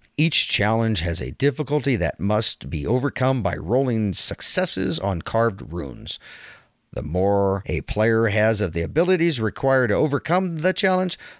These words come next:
the more runes they will be able to cast. Failed challenges lead players to acquire experience points as they may be spent to push through tougher challenges. But beware,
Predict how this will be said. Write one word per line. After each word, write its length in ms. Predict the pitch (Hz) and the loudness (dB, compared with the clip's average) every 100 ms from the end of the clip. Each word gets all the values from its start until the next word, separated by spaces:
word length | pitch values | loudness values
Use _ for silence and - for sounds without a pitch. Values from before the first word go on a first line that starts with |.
| _ | _
the 120 | - 95 | -2 0
more 500 | 107 131 135 127 98 | 4 4 4 2 2
runes 500 | 101 123 123 123 90 | 2 4 4 2 0
they 140 | 92 | 0
will 160 | 90 90 | 0 0
be 180 | 78 | -2
able 140 | 76 92 | -2 -4
to 80 | 95 | -4
cast. 640 | - - - - - - _ _ _ _ _ _ | -4 -6 -6 -8 -8 -12 _ _ _ _ _ _
Failed 480 | - - 120 135 131 | -10 0 4 4 2
challenges 640 | - 135 143 139 135 139 104 | 2 2 2 2 2 2 2
lead 240 | 113 107 | 0 0
players 400 | 104 135 151 139 | 0 2 2 2
to 120 | 107 | 0
acquire 460 | 82 - 143 143 127 | -2 0 2 4 2
experience 440 | - - 202 190 - | -2 -2 0 0 -2
points 360 | 175 175 160 | -2 0 0
as 220 | - 98 | 0 -2
they 160 | 90 98 | 0 0
may 140 | 87 | 0
be 100 | 78 | -2
spent 400 | 73 - 143 143 | -2 0 -2 -2
to 260 | - 78 - - | -8 -8 -8 -2
push 300 | 208 214 - | -2 0 -4
through 380 | 131 180 185 160 | -2 0 2 0
tougher 380 | - 110 143 120 | -2 -2 0 0
challenges. 640 | 98 95 78 71 - - - - - - - | 0 -2 -4 -8 -10 -12 -14 -20 -20 -20 -12
But 320 | 90 160 - | 0 0 0
beware, 680 | 101 123 104 127 110 85 82 | -4 -2 2 4 4 0 -6